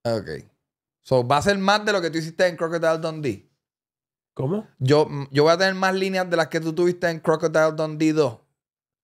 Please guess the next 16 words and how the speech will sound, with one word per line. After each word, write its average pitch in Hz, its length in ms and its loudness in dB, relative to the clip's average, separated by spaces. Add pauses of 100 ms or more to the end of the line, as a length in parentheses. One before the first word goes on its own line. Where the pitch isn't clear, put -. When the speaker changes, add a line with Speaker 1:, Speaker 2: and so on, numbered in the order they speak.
(540)
Speaker 2:
Veremos 123 560 -2
ver. 127 180 -12 (160)
Speaker 1:
Ok. 127 200 0
<laughs> 110 260 -4
Ok. - 640 2 (640)
Speaker 2:
Porque 185 160 2
Speaker 1:
Señora 202 340 6
Speaker 2:
eso 214 100 4
de, 220 180 4
de 214 220 2 (260)
action. 220 800 2
Ah, 156 240 -8 (300)
papi, 165 360 0
mira. 151 440 0 (600)
Estamos 185 1040 2
take. 185 420 2